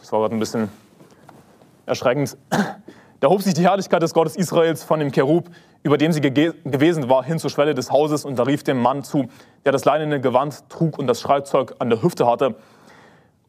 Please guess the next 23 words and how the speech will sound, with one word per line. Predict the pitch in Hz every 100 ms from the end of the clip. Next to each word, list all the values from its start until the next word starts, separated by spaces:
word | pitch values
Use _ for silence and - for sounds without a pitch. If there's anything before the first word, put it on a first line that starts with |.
| _
Und | 165
der | 165
Herr | 170 196
sprach | - 190 196
zu | -
ihm, | 180 147
„Geh | 185
mitten | 185 220 185
durch | 190 190
die |
Stadt, | 147 175 165 147
mitten | 147 226 185
durch | 165 175
Jerusalem | 160 170 175 147 151
und | 147 151
mache | 170 175
ein | 147
Zeichen | - 160 180 170
auf | -
die | 135
Stirn | - 170
der | 151
Leute, | 135 147 160